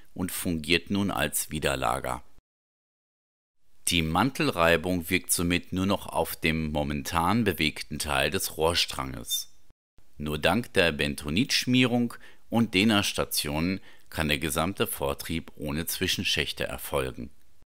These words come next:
Die Lage des Tunnelvortriebs wird mit Hilfe eines lasergestützten Vermessungssystems kontrolliert.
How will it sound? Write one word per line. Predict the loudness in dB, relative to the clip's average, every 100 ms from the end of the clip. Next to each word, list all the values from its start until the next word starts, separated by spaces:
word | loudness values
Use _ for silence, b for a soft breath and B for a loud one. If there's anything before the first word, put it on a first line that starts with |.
| _ _ -20 -20 -16 -8
Die | 2 4
Lage | 6 4 4 2
des | 2 4 4
Tunnelvortriebs | 4 2 2 2 2 2 2 4 4 4
wird | 2 2
mit | -2 0
Hilfe | 4 4 4 0 0
eines | 0 0 0 0
lasergestützten | 0 0 0 -2 -2 0 0 -2
Vermessungssystems | 0 2 4 4 2 0 -2 0 2 2 2
kontrolliert. | 0 -2 -2 -2 -2 -4 -4 -8